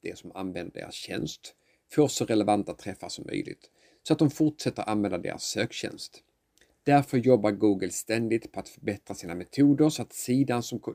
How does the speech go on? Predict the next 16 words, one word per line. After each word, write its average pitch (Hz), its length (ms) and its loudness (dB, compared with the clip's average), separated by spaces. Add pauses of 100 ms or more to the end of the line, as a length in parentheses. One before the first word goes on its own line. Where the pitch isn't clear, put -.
dyker 98 240 -6
högst 117 420 -4
upp 151 180 2 (140)
på - 80 -8
listan 104 500 -2 (280)
när 90 100 -10
man 98 100 -6
söker 120 380 0
efter 117 180 -4
köttstuvning 95 800 -2 (300)
verkligen 101 500 0
är 90 80 -4
den 92 220 0
som 90 200 -10
ger 90 220 -6
bäst - 420 0